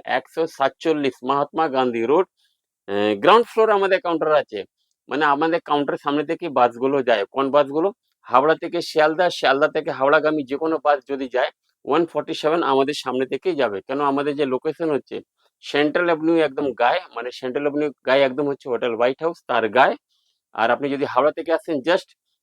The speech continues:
মেচুয়া পার করেই আমরা আছি। লোকেশনটা খেয়াল রাখবেন, হোটেল হোয়াইট হাউস, অ্যাড্রেসটা হচ্ছে ওয়ান ফর্টি সেভেন। ব্যান্ডেলের অ্যাড্রেসটা কি? Near about ব্যান্ডেল রেলওয়ে স্টেশন। আপনি যে কোনো জায়গা থেকে আসছেন, শান্তিপুর থেকে আসবেন, শিয়ালদা থেকে আসবেন, কাছড়াপাড়া থেকে আসবেন, বর্ধমান থেকে আসবেন,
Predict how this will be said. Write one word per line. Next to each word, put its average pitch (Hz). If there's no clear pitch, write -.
মেচুয়া 143
পার 147
করেই 180
আমরা 135
আছি। 104
লোকেশনটা 156
খেয়াল 156
রাখবেন, 165
হোটেল 139
হোয়াইট 123
হাউস, 180
অ্যাড্রেসটা 110
হচ্ছে 131
ওয়ান 113
ফর্টি 123
সেভেন। 143
ব্যান্ডেলের 165
অ্যাড্রেসটা 214
কি? 165
Near 165
about 165
ব্যান্ডেল 135
রেলওয়ে 139
স্টেশন। 117
আপনি 151
যে 165
কোনো 196
জায়গা 165
থেকে 165
আসছেন, 131
শান্তিপুর 135
থেকে 151
আসবেন, 143
শিয়ালদা 120
থেকে 143
আসবেন, 139
কাছড়াপাড়া 113
থেকে 139
আসবেন, 139
বর্ধমান 110
থেকে 139
আসবেন, 139